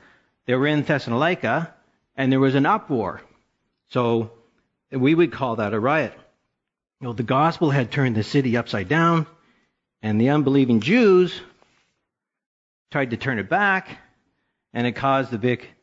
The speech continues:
a big uproar. Uh, and so,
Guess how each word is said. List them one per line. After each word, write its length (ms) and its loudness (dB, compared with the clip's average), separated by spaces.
a 60 -8
big 280 -2
uproar. 580 0
Uh, 400 0
and 200 0
so, 640 2